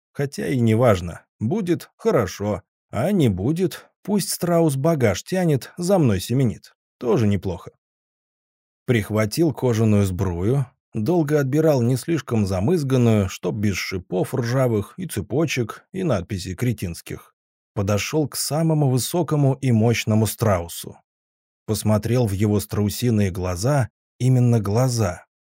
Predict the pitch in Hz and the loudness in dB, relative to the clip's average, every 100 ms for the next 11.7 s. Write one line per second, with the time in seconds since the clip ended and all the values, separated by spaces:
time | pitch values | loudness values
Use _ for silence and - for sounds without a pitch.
0 | _ _ - - 120 139 113 - 117 120 | _ _ -16 -2 0 0 -2 0 2 2
1 | 107 147 143 120 - 117 - 170 101 90 | 2 0 0 -2 -2 -6 -2 0 0 0
2 | 170 143 - 147 113 110 110 175 147 165 | -2 -2 -2 -2 0 0 0 0 2 2
3 | 127 110 90 120 - 101 87 110 113 - | 2 0 2 0 0 -4 -2 -2 -2 -6
4 | 90 - _ _ _ _ 101 98 92 - | -12 -14 _ _ _ _ -6 -4 -6 -4
5 | 190 - - 143 170 - 101 85 - - | -4 -4 -6 -2 -2 -2 -4 -6 -10 -20
6 | _ - 127 98 92 143 117 90 82 95 | _ -2 0 0 0 0 0 -2 -4 -4
7 | 104 98 95 110 104 87 87 92 95 107 | -2 -2 0 0 0 0 -4 -6 -2 -2
8 | 104 92 87 82 - _ _ - - 147 | -2 -4 -8 -12 -18 _ _ -8 -6 -4
9 | 170 - - 185 113 107 101 85 - 87 | -6 -6 -6 -2 0 0 0 -4 -8 -14
10 | - _ _ _ _ 110 87 131 202 - | -16 _ _ _ _ -6 -2 0 0 -2
11 | 185 170 107 131 107 - | 0 2 4 4 2 -6